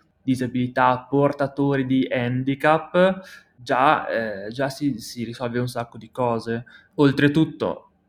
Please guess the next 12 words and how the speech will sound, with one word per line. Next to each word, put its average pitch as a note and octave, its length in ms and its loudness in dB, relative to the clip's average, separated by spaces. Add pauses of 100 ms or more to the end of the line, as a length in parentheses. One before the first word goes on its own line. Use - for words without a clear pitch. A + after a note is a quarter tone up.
(140)
non F#3 440 6
relegando C#3+ 920 4
la A#2+ 140 2
disabilità B2 640 -2
a C#3 40 4
una B2+ 160 0
sfera B2 500 0 (260)
di C#3+ 140 0
sofferenza, D3 800 2
quindi C#3 320 2
non D#3+ 340 0
dire C3 640 4